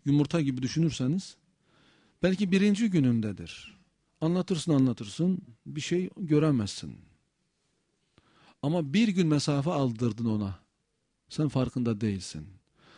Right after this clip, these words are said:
Ona bir başkası da anlatacaktır ileride. O da ona bir gün mesafe aldıracaktır. Etti iki. Diğerleri de böyle yapacaklardır. Bir gün yirminci güne denk gelecektir.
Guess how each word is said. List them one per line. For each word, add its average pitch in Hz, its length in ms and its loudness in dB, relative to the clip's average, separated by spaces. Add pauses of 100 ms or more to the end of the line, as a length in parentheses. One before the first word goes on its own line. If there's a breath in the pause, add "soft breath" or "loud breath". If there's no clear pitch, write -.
(500 soft breath)
Ona 214 200 0
bir 233 100 0
başkası 214 440 4
da 214 60 6
anlatacaktır 110 1040 0 (280)
ileride. 104 480 -4 (1500)
O 220 140 4
da 220 40 4
ona 185 240 6
bir 175 80 4
gün 165 160 4
mesafe 127 420 4
aldıracaktır. 95 880 -4 (200)
Etti - 240 -6
iki. 107 400 -6 (1080 soft breath)
Diğerleri 214 520 4
de 143 140 4
böyle 131 200 6
yapacaklardır. 113 880 -2
Bir 254 140 8
gün 160 440 2
yirminci 202 580 0
güne 139 280 2
denk 120 200 -2
gelecektir. 104 840 -8